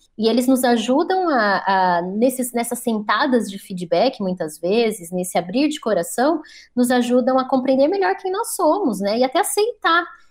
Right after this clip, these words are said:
Porque eu também, dificuldades mil de aceitar, como eu falei no começo, né? Aquelas características que eu, eu via que eram muito intensas.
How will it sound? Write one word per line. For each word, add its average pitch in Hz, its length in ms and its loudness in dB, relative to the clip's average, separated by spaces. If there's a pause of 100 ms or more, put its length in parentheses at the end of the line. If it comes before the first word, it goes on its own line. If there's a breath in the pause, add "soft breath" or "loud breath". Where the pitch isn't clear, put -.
(140)
Porque 247 220 0
eu 247 240 4
também, 440 720 0
dificuldades 233 880 0
mil 285 260 8
de 311 100 4
aceitar, 233 580 0
como 202 120 -2
eu 170 60 -2
falei 202 320 4
no 202 120 2
começo, 208 520 0
né? 233 200 -2 (260 loud breath)
Aquelas 202 500 0
características 240 1000 -2
que - 120 -4
eu, 226 300 0 (100)
eu 196 260 -2
via 220 240 0
que 247 140 -2
eram 233 160 2
muito 240 260 2
intensas. 294 840 2